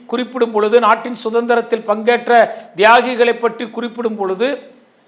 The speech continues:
இந்த ஆதம் ஜவேரி சகோதரர்கள் நூத்தி ஐம்பது கோடி ரூபாயை அன்றைக்கே தியாகம் செய்தார்களே, சொத்துக்களை இழந்தார்களே, அவர்களுடைய வரலாறு,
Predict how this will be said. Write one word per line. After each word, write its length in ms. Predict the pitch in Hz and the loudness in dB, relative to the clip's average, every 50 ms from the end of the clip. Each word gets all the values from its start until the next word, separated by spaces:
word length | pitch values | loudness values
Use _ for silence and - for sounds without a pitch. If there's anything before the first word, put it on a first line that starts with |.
| _ _ _ _ | _ _ _ _
இந்த 320 | - 185 214 233 233 226 214 | -6 -6 -2 2 4 6 6
ஆதம் 540 | 202 208 233 262 277 285 269 269 269 226 | 6 6 6 4 4 2 0 -2 -2 -2
ஜவேரி 460 | 185 226 226 233 247 254 254 247 247 240 | 2 4 6 6 8 8 8 6 4 0
சகோதரர்கள் 840 | - - 214 220 240 262 254 247 247 240 214 190 220 214 202 190 196 | -2 0 0 4 4 4 4 4 2 2 0 0 -2 -4 -6 -8 -10
நூத்தி 420 | 202 185 233 285 277 - 285 277 269 | -6 -6 -6 -6 -6 -4 0 4 4
ஐம்பது 440 | 262 262 254 254 247 233 226 214 | 4 4 2 0 0 2 2 2
கோடி 320 | 208 247 247 240 240 233 226 | 4 4 4 4 4 -2 -4
ரூபாயை 400 | 233 226 254 269 277 269 269 269 | -4 0 2 4 4 4 4 2
அன்றைக்கே 640 | 254 196 220 247 247 254 262 254 262 269 277 262 202 | 2 2 0 0 0 0 0 0 0 -4 -4 -4 0
தியாகம் 420 | 220 233 262 277 240 262 285 247 | 2 4 4 4 4 2 -4 -4
செய்தார்களே, 520 | - 233 233 226 233 220 214 190 196 185 | -4 -4 -2 0 2 0 2 0 -2 -6
சொத்துக்களை 600 | 165 - 220 220 - 277 240 - - 254 226 202 214 | -4 -6 -8 -8 -8 -12 -10 -2 -2 -2 0 0 -2
இழந்தார்களே, 640 | 240 262 269 269 262 254 240 - 214 196 170 123 - - - _ _ _ _ _ _ _ - | -2 -2 2 2 2 2 2 0 0 -2 -2 -2 -4 -14 -20 _ _ _ _ _ _ _ 0
அவர்களுடைய 500 | 170 180 247 247 220 233 233 233 220 202 | 2 2 4 4 2 2 2 2 2 4
வரலாறு, 840 | 196 208 226 277 285 294 294 285 269 254 254 254 254 - - | 4 4 2 4 4 4 4 6 8 8 6 6 4 0 -6